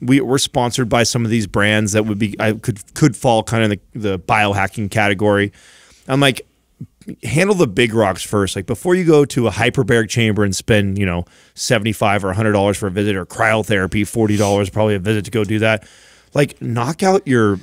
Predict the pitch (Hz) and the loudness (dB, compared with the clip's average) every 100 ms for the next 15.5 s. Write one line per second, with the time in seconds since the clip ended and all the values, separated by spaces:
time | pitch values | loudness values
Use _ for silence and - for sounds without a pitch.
0 | - - 113 101 - - 123 107 - 90 | -10 -8 -2 0 0 0 0 0 -2 -2
1 | 101 117 143 175 165 - - 131 - - | -2 -4 -2 2 2 0 -4 -4 -4 0
2 | 131 101 101 95 123 95 - _ _ _ | 0 2 0 2 0 -2 -6 _ _ _
3 | _ - - 131 131 117 110 - 151 170 | _ -16 0 2 4 2 0 2 2 2
4 | 110 107 - 110 95 98 - - _ 107 | -2 -2 0 0 2 0 -2 -12 _ -4
5 | 95 87 98 90 165 151 113 92 90 85 | -4 -4 -6 2 4 4 2 0 -4 -4
6 | 95 107 98 - 123 - 117 101 - 104 | -4 -2 -4 0 0 2 0 0 -6 -6
7 | 98 104 95 101 98 95 - - - - | 0 0 2 -2 0 -2 -4 -18 -20 -20
8 | - - 113 - 117 110 - 107 - 101 | -18 -4 -2 0 0 0 -2 -4 0 2
9 | 92 92 - - - 104 95 123 113 104 | 0 -2 -16 -20 -8 -4 0 2 2 0
10 | 98 101 113 107 - 110 92 - 104 98 | -2 0 0 0 -2 -2 -2 -4 -6 -4
11 | 95 95 120 113 87 90 101 101 - 113 | -6 -8 -8 -6 -4 -2 0 0 0 0
12 | 98 92 87 95 98 95 87 98 92 101 | 0 -2 -2 0 2 0 0 0 0 0
13 | 104 95 92 - 82 95 82 87 85 127 | 0 0 -2 -4 -6 -6 -6 -8 0 4
14 | 120 104 95 101 87 85 - 110 101 104 | 4 2 -4 -4 -6 -6 0 0 2 0
15 | 98 90 107 98 92 | 0 0 0 0 0